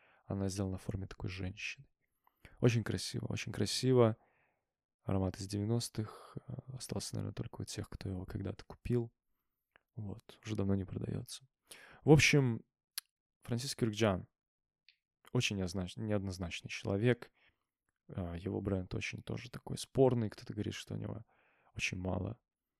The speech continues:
хороших ароматов у своего бренда, у своего дома. Вот у других он якобы делал хорошо, а здесь он вот не постарался. Я с этим не согласен, но сколько людей, столько и мнений.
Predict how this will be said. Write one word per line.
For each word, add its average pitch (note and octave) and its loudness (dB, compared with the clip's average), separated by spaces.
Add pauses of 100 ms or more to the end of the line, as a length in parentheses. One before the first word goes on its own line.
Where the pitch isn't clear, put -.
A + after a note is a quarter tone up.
(140)
хороших - -4
ароматов F#2 -2
у - -14
своего F#2+ -6
бренда, A#2 4
у G2 -2
своего G2 0
дома. G2+ 0 (520)
Вот - -2
у G#2+ 2
других G2+ -2
он G2 -8 (180)
якобы F#2 -4
делал F#2 -4
хорошо, G#2 4
а G#2+ 0
здесь F#2+ 2
он F#2+ 0
вот F2+ -6
не G2+ -4
постарался. F#2+ -2 (560)
Я D3 10
с D#3 6
этим G#2+ -2
не F#2+ 0
согласен, B2 2 (480)
но B2 12 (360)
сколько - -2
людей, G#2 2
столько - -6
и - -2
мнений. G2 -8